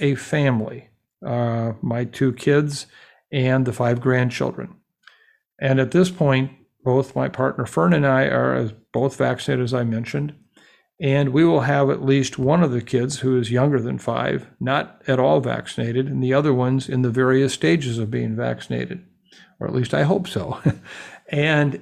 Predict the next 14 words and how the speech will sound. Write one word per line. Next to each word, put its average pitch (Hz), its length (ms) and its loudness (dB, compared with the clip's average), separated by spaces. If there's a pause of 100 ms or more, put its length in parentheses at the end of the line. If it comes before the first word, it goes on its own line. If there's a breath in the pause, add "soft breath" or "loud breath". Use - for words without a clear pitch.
(140)
at 143 180 0
this 196 220 4
point, 139 460 2 (340)
uh, 135 540 2 (100)
I'm 160 520 0
willing 156 400 2
to 151 140 -2
accept 135 540 -2 (100)
my 135 520 0 (120)
risk 135 480 2 (280)
on 131 260 0
that 131 400 -4 (400)
particular 131 540 -2
day 131 420 0